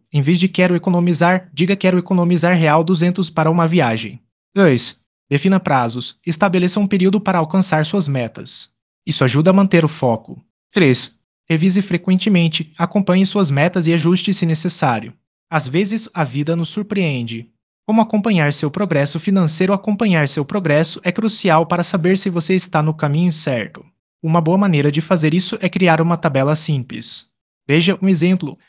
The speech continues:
mês meta de economia, valor economizado, progresso por cento, janeiro real duzentos real, cento e cinquenta, setenta e cinco por cento, fevereiro real trezentos real, duzentos e sessenta e sete por cento, março real quatrocentos real, trezentos e setenta e cinco por cento. Com essa tabela,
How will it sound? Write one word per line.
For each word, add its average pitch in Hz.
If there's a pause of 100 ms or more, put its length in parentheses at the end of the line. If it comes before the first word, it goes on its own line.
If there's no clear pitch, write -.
(100)
mês 127
meta 135
de 151
economia, 170
valor 160
economizado, 180
progresso 160
por 214
cento, 180
janeiro 147
real 160
duzentos 175
real, 139
cento 190
e -
cinquenta, 170
setenta 160
e 131
cinco 131
por 214
cento, 180
fevereiro 202
real 131
trezentos 165
real, 156
duzentos 170
e -
sessenta 170
e 151
sete 165
por 214
cento, 180
março 156
real 147
quatrocentos 175
real, 131
trezentos 170
e -
setenta 170
e 123
cinco 131
por 214
cento. 175
Com 160
essa 135
tabela, 143